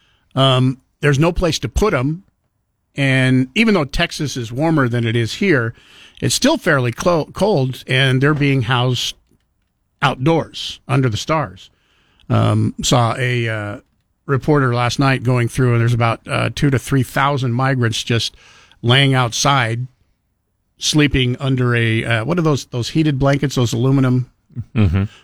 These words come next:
Speaker 1: blankets that are supposed to, uh, radiate the heat back in. So, uh, no tents, no nothing, just here's your blanket, go try to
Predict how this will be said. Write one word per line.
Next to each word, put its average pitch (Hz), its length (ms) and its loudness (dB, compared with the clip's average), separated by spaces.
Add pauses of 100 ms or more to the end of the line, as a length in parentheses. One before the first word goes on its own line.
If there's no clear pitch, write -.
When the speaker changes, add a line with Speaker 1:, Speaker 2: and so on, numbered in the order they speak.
(100)
Speaker 1:
blankets 135 400 0
that 123 100 -2
are 117 60 -4
supposed 120 440 -2
to, 123 180 -2
uh, 117 60 -2
radiate 127 500 0
the 120 80 -8
heat 135 340 -2
back 127 260 -2
in. 131 320 0 (320)
So, 131 360 0
uh, 139 100 2 (140)
no 147 260 2
tents, 151 400 0
no 139 140 -2
nothing, 131 400 0
just 127 320 -2
here's 143 180 2
your 151 80 2
blanket, 123 480 -2 (160)
go 120 160 -6 (320)
try 120 180 -2
to 113 120 -4